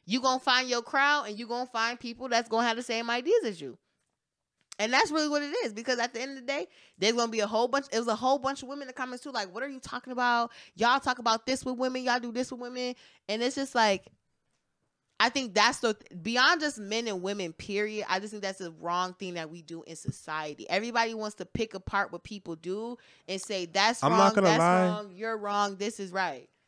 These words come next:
Speaker 2: I body shame people. I judge people. I don't give a fuck. You know? I like my type. I don't like other types.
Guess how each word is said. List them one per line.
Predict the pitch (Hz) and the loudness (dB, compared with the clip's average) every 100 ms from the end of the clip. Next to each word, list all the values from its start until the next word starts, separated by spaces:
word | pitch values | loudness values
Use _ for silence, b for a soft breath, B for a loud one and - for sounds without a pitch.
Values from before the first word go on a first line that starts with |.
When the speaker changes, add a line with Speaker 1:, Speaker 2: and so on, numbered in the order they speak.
| _ _ _ _ _ _ _ _ | _ _ _ _ _ _ _ _
Speaker 2:
I | 156 | 2
body | 202 170 135 | 6 4 4
shame | 117 117 120 | 2 -4 -4
people. | 127 143 156 165 165 _ _ _ _ _ _ _ _ _ | -4 -4 -6 -10 -12 _ _ _ _ _ _ _ _ _
I | 175 | 2
judge | 180 139 131 - | 4 2 2 0
people. | 147 160 175 180 _ _ _ _ _ _ _ _ | -6 -4 -10 -12 _ _ _ _ _ _ _ _
I | 170 | -6
don't | 220 | -4
give | 208 | -2
a | 170 | -2
fuck. | 165 202 220 - _ _ _ _ _ _ | -2 -4 -4 -12 _ _ _ _ _ _
You | 156 | 0
know? | 175 214 226 _ _ _ _ _ _ | 0 -2 -6 _ _ _ _ _ _
I | 151 | 4
like | 208 202 | 6 4
my | 151 156 | 2 0
type. | 151 156 180 - _ _ _ _ _ _ _ _ _ _ _ | 2 2 0 -6 _ _ _ _ _ _ _ _ _ _ _
I | 147 | 2
don't | 190 196 | 4 4
like | 151 | 4
other | 139 131 | 2 2
types. | 127 151 170 - | -2 -2 -4 -12